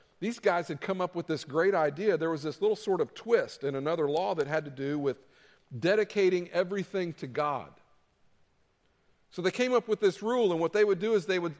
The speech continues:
they would dedicate everything they owned to God. Sounds spiritual, doesn't it? And that sounds spiritual? Well, everything I own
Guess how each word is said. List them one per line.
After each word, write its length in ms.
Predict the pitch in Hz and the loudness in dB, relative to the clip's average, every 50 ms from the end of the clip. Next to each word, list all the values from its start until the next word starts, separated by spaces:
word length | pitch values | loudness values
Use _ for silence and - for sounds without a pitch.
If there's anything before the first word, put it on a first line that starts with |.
| _ | _
they 100 | - 180 | 0 0
would 220 | 180 170 160 139 127 | 0 0 -2 2 4
dedicate 580 | 190 220 247 233 208 - - 208 190 180 175 - | 4 6 6 2 0 0 0 2 2 2 2 2
everything 680 | 185 202 233 247 277 269 226 - 247 240 240 226 220 | 2 0 2 2 0 -4 -4 -2 -2 -2 -2 0 2
they 180 | 208 208 202 196 | 2 4 2 2
owned 580 | 202 190 202 196 185 156 139 139 147 151 151 - _ _ _ _ _ _ _ _ _ _ _ _ _ _ | 2 0 0 0 0 0 -2 -4 -6 -8 -10 -14 _ _ _ _ _ _ _ _ _ _ _ _ _ _
to 100 | 143 127 | -6 0
God. 360 | 120 151 139 120 92 - - - - _ _ _ _ _ _ _ _ _ _ _ _ _ _ _ _ _ _ _ _ _ _ _ _ _ | 0 0 0 0 -4 -8 -14 -18 -20 _ _ _ _ _ _ _ _ _ _ _ _ _ _ _ _ _ _ _ _ _ _ _ _ _
Sounds 300 | - - 156 139 131 - | -2 -2 -2 -2 -2 -8
spiritual, 420 | - - 175 165 143 - 117 101 | -8 -4 -4 -4 -4 -6 -10 -8
doesn't 240 | 98 113 107 92 78 | -8 -8 -8 -8 -12
it? 60 | - _ _ _ _ _ _ _ _ _ _ _ _ _ _ _ _ _ _ _ | -20 _ _ _ _ _ _ _ _ _ _ _ _ _ _ _ _ _ _ _
And 80 | - | -12
that 120 | 131 131 - | -12 -10 -6
sounds 260 | - 156 151 147 - | -4 -4 -4 -4 -8
spiritual? 460 | - - 156 165 160 - 185 180 185 - | -8 -6 -6 -6 -6 -6 -10 -10 -10 -12
Well, 180 | - 92 101 90 | -14 -14 -12 -12
everything 400 | 90 92 110 107 - 120 120 120 | -14 -14 -14 -12 -10 -12 -10 -8
I 140 | 120 123 131 | -8 -8 -8
own 360 | 139 160 170 147 131 135 139 | -10 -10 -12 -14 -14 -16 -18